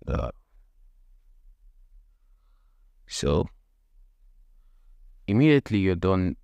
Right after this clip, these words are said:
with this, you will see that already we have eighty point six here. So let's look at our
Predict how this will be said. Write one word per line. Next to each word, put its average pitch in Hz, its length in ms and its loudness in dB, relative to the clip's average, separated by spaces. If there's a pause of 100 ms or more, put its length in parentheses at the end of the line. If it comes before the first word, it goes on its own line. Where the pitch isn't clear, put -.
(140)
with 78 120 -6
this, 87 360 -4
you 80 180 -4
will 90 140 -2
see 107 400 -2
that 82 360 -8 (200)
already 98 320 0
we 92 100 0
have 95 420 -2 (140)
eighty 107 320 0
point 85 320 -2
six - 300 -4
here. 87 280 0
So - 220 -4
let's 85 380 -4
look 87 180 -4
at 80 220 -4
our 76 260 -4